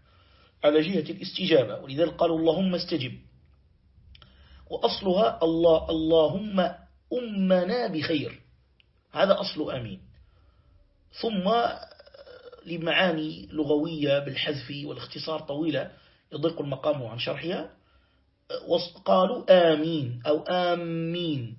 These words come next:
بتشديد الميم وتخفيفها، لكن هي أصلها اللهم أمنا بخير، هذا أصلها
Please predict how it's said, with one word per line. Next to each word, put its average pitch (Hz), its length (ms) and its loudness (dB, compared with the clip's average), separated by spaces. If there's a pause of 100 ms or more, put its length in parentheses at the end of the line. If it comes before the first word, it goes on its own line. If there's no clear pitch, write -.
بتشديد 151 500 -6
الميم 135 540 -10 (580)
وتخفيفها، 104 680 -8 (680)
لكن 147 200 -10
هي 151 80 0
أصلها - 540 0
اللهم 156 640 4
أمنا 185 960 -2
بخير، 131 500 -6 (360)
هذا 147 240 -4
أصلها - 400 -12